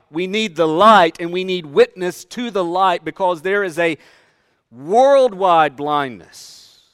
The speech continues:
that exists in our world today. John came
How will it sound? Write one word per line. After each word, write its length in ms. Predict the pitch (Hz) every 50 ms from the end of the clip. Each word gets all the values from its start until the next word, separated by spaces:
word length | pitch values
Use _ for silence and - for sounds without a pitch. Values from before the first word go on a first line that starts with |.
| _ _ _ _ _ _ _ _ _ _ _ _ _ _ _ _ _ _ _ _ _ _
that 100 | 110 113
exists 500 | 113 107 104 101 113 107 101 - - -
in 80 | 101
our 140 | 98 95 92
world 260 | 92 92 92 90 85
today. 300 | _ - _ _ _ _ _ _ _ _ _ _ _ _ _ _ _ _ _ _ _ _ _ _ _ _ _ _ _ _ _ _ _ _ _ _ _ _ _
John 300 | - 139 170 190 190 180
came 640 | - - 175 175 180 175 156 135 120 110 101 104 110